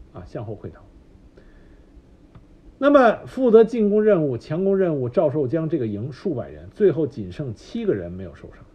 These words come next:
打得非常的壮烈。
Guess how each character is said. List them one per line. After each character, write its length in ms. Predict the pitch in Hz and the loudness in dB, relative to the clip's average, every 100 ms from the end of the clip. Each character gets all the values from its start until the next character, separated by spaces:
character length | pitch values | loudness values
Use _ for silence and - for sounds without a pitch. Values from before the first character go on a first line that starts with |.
| - - - - - - - - - - | -20 -20 -20 -20 -20 -20 -20 -20 -20 -18
打 180 | - - | -16 -14
得 80 | - | -10
非 280 | - 160 | -2 -2
常 200 | 127 90 | -2 -8
的 80 | 90 | -14
壮 200 | 92 90 | -12 -14
烈。 80 | - | -16